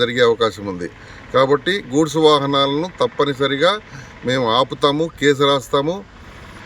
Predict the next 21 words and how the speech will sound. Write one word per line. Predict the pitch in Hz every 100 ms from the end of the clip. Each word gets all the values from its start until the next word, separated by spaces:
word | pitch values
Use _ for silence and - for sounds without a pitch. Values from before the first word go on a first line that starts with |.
| - -
ఆ | 123 123 120
వాహనం | 135 143 151 143
యొక్క | 123 -
పర్మిట్ | 127 143 139 143
రద్దు | 135 139
చేస్తాము, | 143 - 147 160 143
డ్రైవర్ | 123 139 147 139
లైసెన్స్ | 135 139 127 127
కూడా | 143 151 - - -
సస్పెండ్ | 135 127 156 143 143
చేస్తాం, | 131 160 156
వాహనాన్ని | 135 143 147 139 -
కోర్టుకు | 156 156 127
పెడతాం. | 110 92 92 - - - - - -
దయచేసి | 143 156 175 160 180 151
ఎవరు | 147 156 135
కూడా | 147 170 -
గూడ్స్ | 147 147 147
వాహనాల్లో | 135 135 135 135
ప్రయాణం | 127 131 139 127
చేసి | 131 156